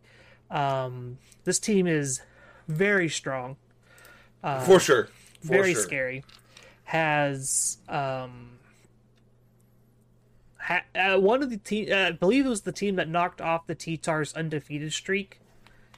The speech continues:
Speaker 1: in week seven. Yeah.
Speaker 2: Yes.
Speaker 1: Uh,
Speaker 2: Yep.
Speaker 1: knocking them down seven two. Before that, the T-Tars had been really, running really
Speaker 2: Undefeated.
Speaker 1: hot, undefeated
Speaker 2: Yeah.
Speaker 1: with you, with, uh, both with you and the Darms.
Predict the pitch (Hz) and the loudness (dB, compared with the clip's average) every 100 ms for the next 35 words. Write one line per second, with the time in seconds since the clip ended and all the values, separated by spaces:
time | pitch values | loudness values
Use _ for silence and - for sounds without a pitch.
0 | - 151 165 - - 160 180 196 - 156 | -10 -4 -4 -4 -2 0 0 -4 -8 -8
1 | 123 - - _ _ _ _ - - - | -8 -12 -20 _ _ _ _ -20 -20 -4
2 | 123 120 - - - _ _ _ _ _ | 0 0 -2 -10 -16 _ _ _ _ _
3 | - 143 131 127 123 - 127 165 160 165 | -6 -4 -4 -6 -8 -8 -2 -2 0 0
4 | 170 165 160 - 160 156 147 - 151 165 | 2 0 0 0 0 -2 -6 -6 -4 -6
5 | - - - - 160 170 180 190 202 - | -10 -20 -8 -2 2 4 4 4 0 -4
6 | 147 160 160 175 190 180 156 156 143 131 | -8 -6 -2 2 2 2 0 -2 -4 -8
7 | 127 - _ _ _ _ _ _ _ _ | -12 -18 _ _ _ _ _ _ _ _
8 | _ 165 170 190 180 165 175 180 160 147 | _ -2 2 4 2 2 4 4 4 4
9 | 220 - 151 156 175 165 175 170 - 131 | 4 4 4 2 0 0 -2 -2 2 4
10 | 147 185 175 156 156 160 170 170 - _ | 4 2 -2 -6 -4 -6 -2 -2 -2 _
11 | 175 156 185 185 180 175 160 156 160 143 | -4 2 0 0 -4 -2 0 -2 -2 -4
12 | 131 151 175 180 | -4 -4 -6 -8